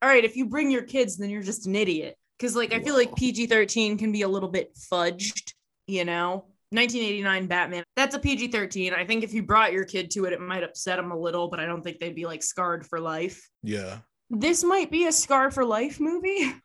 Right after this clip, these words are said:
Speaker 1: <laughs>
Speaker 2: <laughs> I will say, if they watched even the trailer and they saw a guy's face duct tape, they should have known or had some reservations of bringing their kid to the fucking movie.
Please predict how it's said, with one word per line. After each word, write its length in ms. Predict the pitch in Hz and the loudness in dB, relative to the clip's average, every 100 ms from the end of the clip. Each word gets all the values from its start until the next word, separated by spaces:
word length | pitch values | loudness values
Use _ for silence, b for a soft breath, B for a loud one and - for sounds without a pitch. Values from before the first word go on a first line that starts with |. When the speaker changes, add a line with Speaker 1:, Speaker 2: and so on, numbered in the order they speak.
| _ | _
Speaker 1:
<laughs> 0 | |
Speaker 2:
<laughs> 1400 | 139 117 120 135 - 156 - 165 - _ - - - - | 0 2 4 2 6 4 6 2 2 _ -10 -6 -2 2
I 160 | 175 196 | 8 8
will 300 | 185 185 190 | 10 10 10
say, 560 | - 165 160 170 165 - - | 8 6 8 8 4 0 0
if 120 | 143 | 4
they 160 | 170 | 6
watched 680 | 165 120 127 135 135 - - _ - | 4 4 2 2 0 -4 -6 _ 2
even 280 | 151 151 | 4 6
the 120 | 127 110 | 4 2
trailer 960 | - - 110 110 131 156 175 190 190 _ - | 0 0 0 0 4 6 8 6 0 _ 0
and 200 | 147 147 | 2 4
they 140 | 151 | 4
saw 220 | 147 175 170 | 4 2 2
a 80 | 151 | 0
guy's 380 | 139 156 143 110 - | 2 4 2 -2 -2
face 320 | 160 151 117 _ | 0 0 -2 _
duct 300 | - 131 - | 0 2 0
tape, 340 | - 170 180 - _ | 0 2 2 0 _
they 160 | 190 208 | 2 2
should 300 | - - 208 | 2 -2 2
have 160 | 170 143 | 2 2
known 500 | 143 156 147 135 127 | -2 0 0 -2 -4
or 140 | 123 | -4
had 260 | 120 139 131 | 0 0 0
some 200 | 127 127 | -2 2
reservations 680 | 123 117 113 120 113 120 113 | 2 2 0 0 0 -2 -4
of 120 | 104 | 0
bringing 240 | 113 110 | 0 2
their 180 | 107 98 - | 2 0 -4
kid 360 | - 107 98 - | 2 2 2 -2
to 100 | 101 | -4
the 120 | 98 | -4
fucking 280 | - 95 90 | -8 -10 -10
movie. 480 | 92 87 - 104 | -10 -10 -10 -10